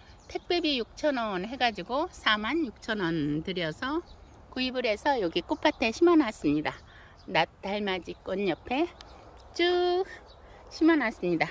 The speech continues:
요쪽에는 이제 작약꽃서부터 백합꽃서부터 쭉 있는 건데요. 음, 육합꽃이 이렇게 피려고 폼을 잡습니다. 우리 집 육합꽃 쫙 내려가 볼까요?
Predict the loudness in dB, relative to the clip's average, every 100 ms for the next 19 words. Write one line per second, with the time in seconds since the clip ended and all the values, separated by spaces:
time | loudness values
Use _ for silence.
0 | -2 0 2 2 2 2 0 0 0 -4
1 | -20 -20 -20 -20 -6 -2 2 0 2 -2
2 | 2 2 2 0 -10 -2 0 0 -4 -12
3 | -2 -2 -2 -2 -4 0 -2 -2 -4 -2
4 | 0 -2 -2 0 2 2 0 -2 -2 0
5 | 0 2 2 0 -2 -12 -20 -20 -18 -18
6 | -18 -20 -6 0 4 8 8 8 6 -2
7 | -4 0 0 2 0 2 0 -4 -20 -20
8 | -20 -20 -20 -14 -4 -4 -2 -4 6 6
9 | 6 4 0 4 6 6 2 -6 -6 -4
10 | 0 -2 -2 -12 -20 -20 -20 -20 -20 -12
11 | -4 0 2 2 0 0 -2 -4 -2 0
12 | 2 2 -2 -10 -20 -20 -20 -20 -20 -20
13 | -20 -16 -16 -16 -20 -20 -14 -2 0 2
14 | 0 0 0 0 0 2 0 2 0 2
15 | 0 2 0 -2